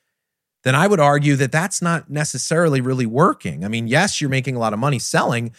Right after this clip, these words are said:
but do you wanna just sell or do you wanna build a business that impacts and changes lives and someday gives you freedom?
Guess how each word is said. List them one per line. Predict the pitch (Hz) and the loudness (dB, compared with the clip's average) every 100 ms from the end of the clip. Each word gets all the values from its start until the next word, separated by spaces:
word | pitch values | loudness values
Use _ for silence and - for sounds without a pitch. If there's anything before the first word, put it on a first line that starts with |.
| _ _ - | _ _ -6
but | 135 - | -6 -4
do | 139 | -2
you | 135 | 0
wanna | 170 165 | 2 0
just | 139 - | -2 -4
sell | - 160 220 | -2 2 2
or | 175 | 2
do | 139 | 0
you | 135 | -2
wanna | 135 131 | -2 -2
build | 123 123 | 0 -2
a | |
business | 101 101 139 135 117 - | -2 -2 -2 -2 -6 -6
that | 101 | -6
impacts | 113 113 120 104 - | -6 -4 -4 -4 -8
and | 95 | -4
changes | 120 104 92 90 | -4 -4 -6 -4
lives | 107 104 98 | 0 0 -2
and | 87 | -6
someday | - 92 87 | -4 -4 -4
gives | 87 - | -6 -8
you | |
freedom? | - - 92 73 - | -6 -2 -2 -2 -12